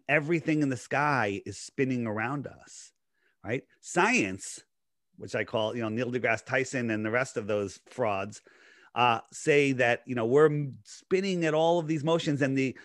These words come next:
and the water bulges at the equator fourteen miles high. I used to think that was the coolest thing ever 'cause the earth is spinning.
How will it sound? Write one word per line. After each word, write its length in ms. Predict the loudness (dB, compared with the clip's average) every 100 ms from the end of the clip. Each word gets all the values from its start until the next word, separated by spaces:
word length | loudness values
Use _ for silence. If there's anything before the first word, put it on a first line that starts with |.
| -14 -4
and 140 | 0
the 60 | 0
water 400 | 2 4 4 2
bulges 680 | -2 0 0 0 -2 -2
at 140 | -2 -4
the 100 | -12
equator 460 | -10 -6 -4 -4
fourteen 420 | -4 -6 -4 -6
miles 240 | -4 -4 0
high. 200 | 2 2
I 20 |
used 180 | 0 -6
to 60 |
think 180 | -8 -4
that 80 | -4
was 140 | -4
the 80 | -10
coolest 300 | -4 -4 -4
thing 120 | -2
ever 180 | -2 -2
'cause 140 | -6 -4
the 120 | -2
earth 200 | -2 -4
is 80 | -12
spinning. 500 | -8 -4 -4 -6